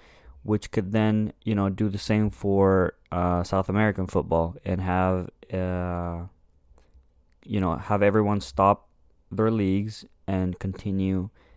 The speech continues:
next summer. Uh, there's still a lot of talk regarding whether they even want to cancel their leagues or, or suspend and postpone. That's a really tough call because,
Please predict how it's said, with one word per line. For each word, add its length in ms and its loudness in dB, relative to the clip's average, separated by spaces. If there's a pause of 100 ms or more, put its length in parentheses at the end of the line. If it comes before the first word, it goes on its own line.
(140)
next 440 -2
summer. 360 2 (880)
Uh, 160 4
there's 200 4
still 180 4
a 20 8
lot 160 10
of 100 4
talk 300 4
regarding 720 4 (380)
whether 340 6
they 140 2
even 280 2
want 180 2
to 80 -6
cancel 480 -2
their 160 4
leagues 540 2
or, 640 2 (180)
or 460 2
suspend 680 0 (120)
and 140 -4
postpone. 640 0 (1200)
That's 160 4
a 60 8
really 260 10
tough 300 2
call 240 6
because, 640 2